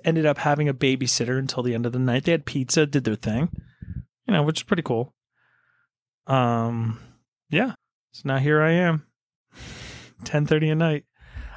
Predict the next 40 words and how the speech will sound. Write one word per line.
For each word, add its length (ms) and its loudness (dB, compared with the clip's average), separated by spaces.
I 60 4
did 160 4
wanna 160 4
talk 240 0
about 180 0
musical 560 -2
influences 880 2
with 140 -2
Mace 500 0
tonight, 360 2
but 120 0
unfortunately 600 -2
he 100 2
could 140 -2
not 180 -2
make 300 2
it. 180 -2
So 180 -4
here 240 2
I 120 4
am 260 2
doing 220 -6
this 160 -2
by 220 -8
myself. 720 -4
I 100 2
did 220 4
have 160 2
to 80 -2
say 240 2
I 60 4
woke 220 4
up 140 0
early 220 2
this 240 -2
morning 180 -2
around 160 0
two 240 0
A 160 2
M. 220 -2